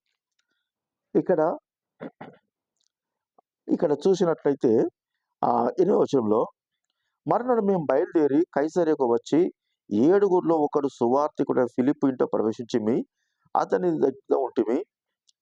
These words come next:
కన్యకలు ఉన్న స్-, నలుగురు కుమార్తెల దగ్గర కుండిరి, వారు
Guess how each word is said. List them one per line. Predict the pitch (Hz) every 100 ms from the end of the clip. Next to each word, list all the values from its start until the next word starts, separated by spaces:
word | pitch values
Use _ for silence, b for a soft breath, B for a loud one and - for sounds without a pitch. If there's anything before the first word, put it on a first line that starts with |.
| -
కన్యకలు | 185 233 233 220 196
ఉన్న | 175 156
స్-, | 151 - - _ _ _ -
నలుగురు | 123 160 160 156
కుమార్తెల | 143 143 151 139
దగ్గర | 123 -
కుండిరి, | - 123 123 123 175 -
వారు | 117 123 170